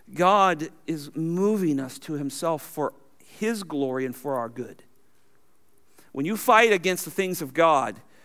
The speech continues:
when you know the commands and truths of Scriptures, James says, "If you know,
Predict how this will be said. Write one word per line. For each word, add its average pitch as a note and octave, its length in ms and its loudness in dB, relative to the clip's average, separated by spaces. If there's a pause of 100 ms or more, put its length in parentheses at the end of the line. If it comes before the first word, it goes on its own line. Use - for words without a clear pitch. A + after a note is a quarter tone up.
(200)
when - 120 -8
you F#3+ 120 0
know G3+ 500 4
the C#3 260 0 (360)
commands F3 600 0
and C#3 120 -2
truths G3 300 -6
of D3 60 -10
Scriptures, B2+ 800 -6
James D#3 320 0
says, D3 220 -2
"If C3+ 80 -10
you C#3+ 80 -6
know, D#3 200 -2